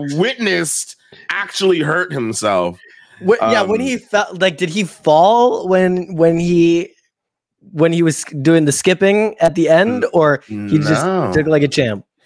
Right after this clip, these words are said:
Speaker 1: He
Speaker 2: Good
Speaker 1: took
Speaker 2: for
Speaker 1: it
Speaker 2: him.
Speaker 1: like a champ, dude. He was just kind of, you know, hopping on the good foot for a while.
Speaker 2: Oh my
Speaker 1: And
Speaker 2: gosh.
Speaker 1: he was like, "Did that lady kick me?" He was like, "No." And they're like, "Let me
Speaker 2: Yeah.
Speaker 1: see that video," we, 'cause we recorded video.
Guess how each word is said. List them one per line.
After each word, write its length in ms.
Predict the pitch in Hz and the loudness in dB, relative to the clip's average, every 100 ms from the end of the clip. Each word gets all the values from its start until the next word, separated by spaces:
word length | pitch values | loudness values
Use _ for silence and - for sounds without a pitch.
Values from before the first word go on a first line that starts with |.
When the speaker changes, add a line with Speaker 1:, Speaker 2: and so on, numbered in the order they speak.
| _ | _
Speaker 1:
He 80 | - | -2
Speaker 2:
Good 80 | - | 0
Speaker 1:
took 80 | - | 0
Speaker 2:
for 60 | |
Speaker 1:
it 40 | - | 0
Speaker 2:
him. 40 | |
Speaker 1:
like 140 | 196 143 | -2 -4
a 40 | |
champ, 580 | 104 - 131 170 208 - | -6 -6 -4 -2 -4 -6
dude. 280 | 90 101 127 | -10 -4 -2
He 80 | 139 | -2
was 160 | 131 | -4
just 100 | 120 | -6
kind 140 | 147 117 | -4 -4
of, 200 | 98 - _ - | -6 -12 _ -10
you 80 | |
know, 120 | 85 76 | -8 -8
hopping 480 | 95 120 - 98 92 | -4 -6 -4 -8 -6
on 320 | 92 92 92 | -4 -4 -6
the 160 | 95 92 80 - | -6 -6 -8 -6
good 280 | 113 123 185 | -2 -2 -2
foot 300 | - 135 - | -6 -6 -6
for 180 | 90 85 | -8 -8
a 60 | |
while. 500 | 82 85 87 82 78 - | -4 -4 -4 -8 -10 -14
Speaker 2:
Oh 100 | 120 | -12
my 280 | 139 131 98 - | -10 -10 -12 -8
Speaker 1:
And 320 | 98 98 90 | -6 -4 -6
Speaker 2:
gosh. 180 | 90 - | -8 -8
Speaker 1:
he 180 | 123 131 | 0 0
was 140 | 123 | 0
like, 120 | 120 | -2
"Did 140 | 90 123 | -8 -6
that 220 | 254 202 | -6 -4
lady 260 | 185 254 226 | -6 -4 -4
kick 240 | - 185 | -4 -4
me?" 140 | 226 | -4
He 80 | 247 | -4
was 120 | 185 | -4
like, 300 | 120 - - | -4 -8 -14
"No." 800 | 92 92 90 92 85 85 123 185 - - - _ | -14 -8 -6 -6 -8 -6 -2 -2 -2 -18 -20 _
And 120 | 127 | -4
they're 120 | 139 131 | -2 0
like, 120 | 123 | 0
"Let 40 | 190 | 0
me 40 | |
Speaker 2:
Yeah. 100 | - | -2
Speaker 1:
see 160 | 92 95 | -4 -6
that 100 | 151 | -6
video," 300 | 147 135 117 | -4 -2 -2
we, 160 | 98 120 | -2 -4
'cause 180 | 120 107 | -4 -6
we 80 | |
recorded 420 | 110 98 123 110 92 | -6 -2 -2 -2 -4
video. 480 | 120 101 92 87 | -4 -2 -4 -4